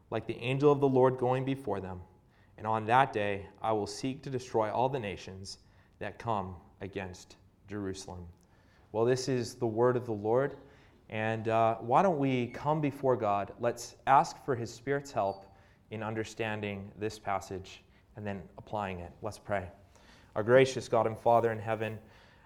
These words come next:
uh, we come again, uh, tonight to the book of Zechariah. We do recognize, Lord, um, that there are some things in this passage that may, uh, at first glance, be difficult to understand. Uh, but Lord, we come here tonight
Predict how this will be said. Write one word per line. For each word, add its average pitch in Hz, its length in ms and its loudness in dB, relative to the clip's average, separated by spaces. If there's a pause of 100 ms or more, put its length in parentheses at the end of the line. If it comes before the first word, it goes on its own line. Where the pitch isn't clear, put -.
(260)
uh, 113 200 2 (100)
we 123 240 2
come 139 320 6
again, 131 460 2 (200)
uh, 113 180 0
tonight 127 500 0
to 123 100 -8
the 117 60 0
book 120 180 -2
of 113 100 -2
Zechariah. 117 640 6 (380)
We 135 120 4
do 143 160 8
recognize, 135 680 8
Lord, 131 380 6 (220)
um, 120 480 6
that 120 500 4 (420)
there 123 140 8
are 120 120 10
some 147 360 2
things 160 340 2
in 120 80 0
this 117 160 -4
passage 120 520 0
that 120 240 4
may, 127 340 2 (140)
uh, 110 180 -4 (280)
at 117 180 -2
first 131 240 0
glance, 123 240 -4
be 123 160 -4
difficult 160 420 0
to 165 80 -4
understand. 131 640 -4 (800)
Uh, 107 140 -4
but - 200 -2
Lord, 139 240 8
we 123 80 0
come 160 320 0
here 110 220 -4
tonight 90 400 -10